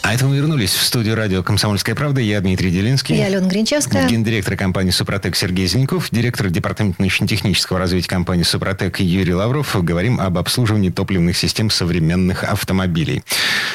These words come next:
Speaker 2: А, давайте сейчас расскажем, а, слушателям про промывку топливной системы, как вообще всё это происходит, как часто её использовать.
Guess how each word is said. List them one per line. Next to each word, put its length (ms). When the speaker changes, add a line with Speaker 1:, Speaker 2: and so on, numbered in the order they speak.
Speaker 2:
А, 240
давайте 380
сейчас 480
расскажем, 680
а, 160
слушателям 500
про 140
промывку 580
топливной 340
системы, 400
как 180
вообще 180
всё 120
это 100
происходит, 520
как 140
часто 300
её 40
использовать. 520